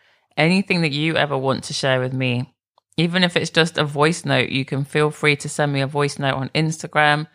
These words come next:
You can arrange to have a chat with me. The podcast is about beauty, but it's on all the levels. And in my tagline, it says, "Beauty without the B S." So I want to hear from you. You could be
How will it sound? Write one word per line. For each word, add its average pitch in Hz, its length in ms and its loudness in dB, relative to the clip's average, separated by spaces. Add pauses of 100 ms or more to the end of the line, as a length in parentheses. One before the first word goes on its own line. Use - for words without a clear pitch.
(220)
You 139 260 0
can 127 800 -2
arrange 147 440 2
to 160 60 -2
have 156 220 0
a 139 80 -4
chat - 320 -2
with 151 160 -6
me. 151 460 -2 (260)
The 156 80 -6
podcast 185 500 0
is 165 80 -6
about 156 340 2
beauty, 147 320 -4
but 135 200 0
it's - 200 -4 (320)
on 139 240 2
all 147 260 4
the 143 120 2
levels. 127 380 0
And 135 100 0
in 147 80 2
my 139 160 2
tagline, 135 640 0
it - 80 -8
says, 131 260 0
"Beauty 143 400 -2
without 131 360 0
the 135 80 -6
B 135 200 -2
S." 127 300 -4
So 135 500 2
I 147 160 4
want 160 260 0
to 151 80 -4
hear 139 180 0
from 135 180 -4
you. 127 140 0
You 131 180 -4
could 139 200 -8
be 139 340 2